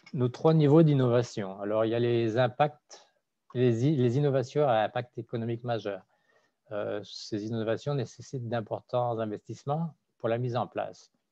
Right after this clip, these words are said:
Souvent, il y a peu de références dans l'environnement et c'est adapté de régions différentes. Après, il y a les innovations à impact économique intermédiaire. Peu d'investissement. Le but, c'est de ch-,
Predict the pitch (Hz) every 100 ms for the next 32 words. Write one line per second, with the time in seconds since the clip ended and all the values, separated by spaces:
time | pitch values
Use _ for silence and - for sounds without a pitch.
0 | _ _ _ - - 120 151 135 - 151
1 | 131 120 127 127 135 113 101 98 98 98
2 | 98 110 147 147 - 120 110 104 98 -
3 | 113 107 - 139 117 104 110 98 117 117
4 | 104 - 113 107 110 _ _ _ _ _
5 | _ _ _ _ _ _ _ _ _ _
6 | 123 143 143 120 117 120 123 117 120 117
7 | 113 110 120 120 117 143 147 113 113 113
8 | 127 127 123 120 120 123 127 107 117 110
9 | 107 104 101 104 - _ _ - 127 127
10 | 117 107 123 - 127 131 143 147 _ _
11 | _ _ _ - 117 117 143 - 110 -